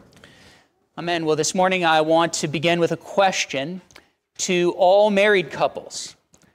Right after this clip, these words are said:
Think back for a moment to the season where you initially got engaged. Uh,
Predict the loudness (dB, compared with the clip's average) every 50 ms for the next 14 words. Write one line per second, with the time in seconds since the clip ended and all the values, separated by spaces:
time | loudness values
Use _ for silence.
0 | _ _ -4 -2 -2 -2 0 2 2 0 0 0 2 2 4 4 4 2 2 2
1 | 2 -2 -2 -4 -4 -2 -2 -2 0 -2 -2 -2 -2 -2 -2 -4 -4 -2 0 0
2 | 0 0 -2 -4 -4 -4 -4 -6 -6 -4 -2 -4 -2 -2 -2 -2 -2 0 0 -2
3 | 0 2 2 2 2 2 0 -2 -2 0 0 2 2 2 2 0 -2 -6 -8 -10
4 | -12 -18 _ _ _ _ _ _ _ _ _ _ _ _ _ _ _ _ _ _
5 | _ _ _ _ -20 -20 _ _ _ _ _ -2 0 2 2 2 0